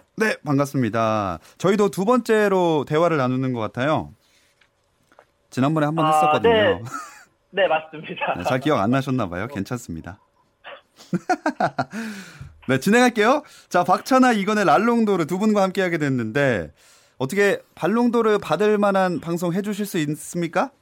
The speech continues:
Speaker 2: 네, 맞습니다. 저도 그 랄롱도르 이야기를 들으면서
Speaker 1: 네네.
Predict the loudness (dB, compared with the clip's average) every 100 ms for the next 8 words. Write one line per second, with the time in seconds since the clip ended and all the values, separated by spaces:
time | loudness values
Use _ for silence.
0 | _ _ _ _ _ _ _ _ _ _
1 | 0 2 0 -4 -4 -4 -2 -4 -6 -4
2 | -8 -8 -2 0 0 -4 -4 -2 -2 -2
3 | -2 -2 -4 -8 -6 -6 -4 -6 -2 -2
4 | -2 -4 -6 -8